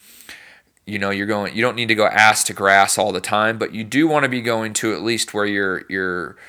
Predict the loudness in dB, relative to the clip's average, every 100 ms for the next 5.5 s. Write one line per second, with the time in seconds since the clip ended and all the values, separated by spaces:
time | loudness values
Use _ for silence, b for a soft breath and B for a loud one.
0 | B B B B _ 2 2 4 8 8
1 | 8 4 -2 -2 0 2 2 0 -2 -4
2 | -8 -8 -10 -10 -8 -6 -8 -12 _ _
3 | _ b b b b _ -6 -4 2 4
4 | 4 0 -8 B B -4 0 2 2 2
5 | 2 2 -2 -8 -14